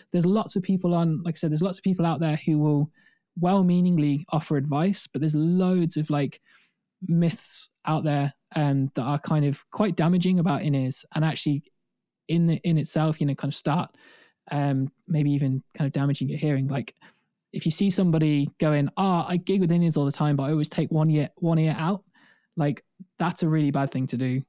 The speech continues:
because you've got one ear which is safe and protected, and you've got the other one which is open to the elements. And if you do that enough times, then you will start,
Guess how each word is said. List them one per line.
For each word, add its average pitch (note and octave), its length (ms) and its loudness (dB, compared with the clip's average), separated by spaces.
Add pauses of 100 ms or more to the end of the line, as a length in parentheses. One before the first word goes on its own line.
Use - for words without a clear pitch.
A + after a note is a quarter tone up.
(120)
because D3+ 300 -2
you've C#3+ 100 -2
got D3+ 200 -2
one D#3+ 200 2
ear D3+ 220 2
which C#3+ 240 -4
is C#3 160 -2
safe F3+ 340 0
and D3+ 100 0
protected, D3+ 560 -2 (100)
and E3 140 0
you've E3 100 0
got D3+ 140 -2
the E3 80 0
other F3 120 2
one F3 140 2
which F3+ 160 -2
is - 140 -6
open F3+ 220 0
to F3 80 -2
the E3+ 80 0
elements. F#3 440 0
And D#3+ 100 -4
if D3+ 100 -2
you F3 60 0
do G3+ 160 0
that F3 160 0
enough F3 220 2
times, C#3 580 -4 (420)
then D#3 200 2
you D3 120 2
will D3+ 120 0
start, D3+ 460 -2